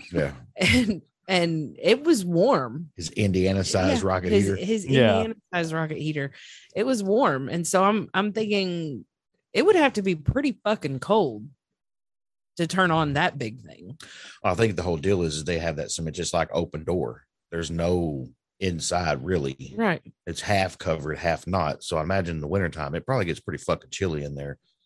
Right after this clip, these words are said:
Speaker 1: So they're not trying to, like, heat the space. They're just, they've got 'em probably all set up around the perimeter just to give something other than fucking twenty degrees.
Speaker 2: Gotcha.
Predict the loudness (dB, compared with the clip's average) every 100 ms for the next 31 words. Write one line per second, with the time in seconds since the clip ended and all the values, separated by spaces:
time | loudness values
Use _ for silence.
0 | -4 2 4 4 2 0 -2 0 -2 -4
1 | -4 -4 -4 -8 2 4 4 2 -4 -8
2 | _ _ _ _ _ _ -2 -2 -2 -2
3 | 0 2 4 2 2 0 2 2 0 -2
4 | -4 -4 -2 -4 -2 0 2 0 -2 -4
5 | -4 -6 -8 -8 -20 _ _ _ _ _
6 | _ _ _ _ -2 0 0 -2 -2 -2
7 | -2 -2 0 -2 -4 -6 -8 -10 _ _
8 | _ -6 -4 -8 -6 -6 -6 -4 -6 -6
9 | -10 -6 -6 -6 -14